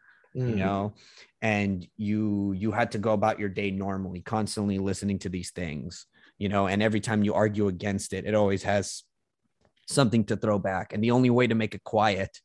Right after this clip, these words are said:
Speaker 1: is to ignore it as much as possible. Not ign-,
Speaker 2: Mm-hmm.
Speaker 1: sorry, not ignore it, allow it to just be there.
Speaker 2: Yeah.
Speaker 1: You know, and accept it. The more you accept it there, the quieter it gets,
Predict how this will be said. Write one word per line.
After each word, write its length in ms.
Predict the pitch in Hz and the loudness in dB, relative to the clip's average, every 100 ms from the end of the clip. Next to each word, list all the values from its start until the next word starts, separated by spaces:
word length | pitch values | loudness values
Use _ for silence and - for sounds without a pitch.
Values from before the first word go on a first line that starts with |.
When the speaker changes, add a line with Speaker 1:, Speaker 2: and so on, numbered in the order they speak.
| - - - - | -20 -20 -20 -6
Speaker 1:
is 200 | 117 - | -4 -2
to 140 | - 107 | 2 2
ignore 400 | 107 110 101 92 | 2 2 2 0
it 60 | |
as 160 | 90 92 | -2 -2
much 180 | 98 92 | -4 -4
as 80 | - | -6
possible. 560 | 92 67 - 87 - | -4 -4 -6 -10 -2
Not 200 | 135 170 | 4 6
ign-, 260 | 156 139 123 | 6 2 -2
Speaker 2:
Mm-hmm. 160 | 117 | -4
Speaker 1:
sorry, 140 | 113 143 | 4 6
not 180 | 143 165 | 8 6
ignore 380 | 151 147 123 101 | 8 6 6 4
it, 60 | - _ _ _ | -4 _ _ _
allow 480 | 139 127 120 131 113 | 4 4 6 4 4
it 140 | 101 - - | 0 -6 -6
to 100 | 131 | -4
just 380 | 117 117 101 98 | 2 2 0 -4
be 220 | 113 107 | -2 -2
there. 420 | 95 85 - - _ _ _ _ _ | -2 -4 -6 -10 _ _ _ _ _
Speaker 2:
Yeah. 280 | 120 110 90 - - | -2 -2 -2 -8 -4
Speaker 1:
You 120 | 113 | 2
know, 180 | 110 117 | 4 6
and 140 | 117 | 4
accept 500 | 117 - - 113 - | 2 0 0 0 0
it. 160 | - - | -6 -4
The 60 | 117 | 0
more 200 | 117 123 | 4 4
you 180 | 120 117 | 4 0
accept 480 | 107 - 120 - 107 | -2 0 0 0 -4
it 140 | - | -4
there, 260 | 101 98 92 | -2 -2 -2
the 120 | 92 | -4
quieter 560 | - 107 98 101 98 92 | -2 0 2 0 -4 -6
it 140 | 87 | -8
gets, 460 | 90 92 76 - - | -6 -6 -6 -12 -20